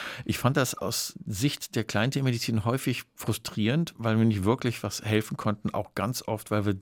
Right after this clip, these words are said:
Sachen nicht verstanden haben, weil man damals auch das Krankheitsverständnis noch lange nicht so gut war wie heute. Und dann bin ich über viele Umwege in der Forschung, in der Erforschung von Krankheitsursachen, bin ich in der Pathologie gelandet.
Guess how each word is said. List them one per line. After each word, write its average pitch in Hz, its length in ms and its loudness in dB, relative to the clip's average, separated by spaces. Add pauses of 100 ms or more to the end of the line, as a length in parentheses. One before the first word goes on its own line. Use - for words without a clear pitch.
Sachen 107 280 0
nicht 110 140 2
verstanden 110 600 0
haben, 101 200 0
weil 101 100 4
man 98 120 4
damals 104 300 2
auch 98 80 -6
das - 240 -4 (280)
Krankheitsverständnis 104 840 0
noch 98 120 0
lange 110 200 4
nicht 110 160 4
so - 80 -4
gut 110 220 -2
war 104 100 -4
wie 113 80 0
heute. 147 300 2 (680)
Und 101 100 2
dann 127 140 6
bin 135 140 6
ich 120 160 4
über 104 180 2
viele 135 220 0
Umwege 127 520 2
in 107 120 0
der 87 80 -2
Forschung, 120 540 0
in 104 100 2
der 101 100 4
Erforschung 107 520 -2
von 95 340 0 (240)
Krankheitsursachen, 110 1120 2 (480)
bin 110 160 8
ich - 260 4
in 110 120 2
der 98 140 2
Pathologie 98 580 0
gelandet. 131 580 0